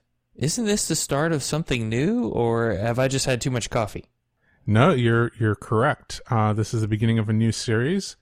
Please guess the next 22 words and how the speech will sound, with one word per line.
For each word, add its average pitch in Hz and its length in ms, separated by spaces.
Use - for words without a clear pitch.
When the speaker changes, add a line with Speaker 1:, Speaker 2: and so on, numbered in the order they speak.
Speaker 2:
We 104 260
interviewed 107 680
Bill 110 180
Kendall, 131 720
and 104 600
we're 104 200
not 113 320
quite - 380
sure 156 240
if - 140
it's 131 120
going 127 200
to 117 80
be 110 220
two 139 400
or 131 60
three 123 300
episodes 135 640
as 120 240
of 110 140
right 117 280
now. 120 380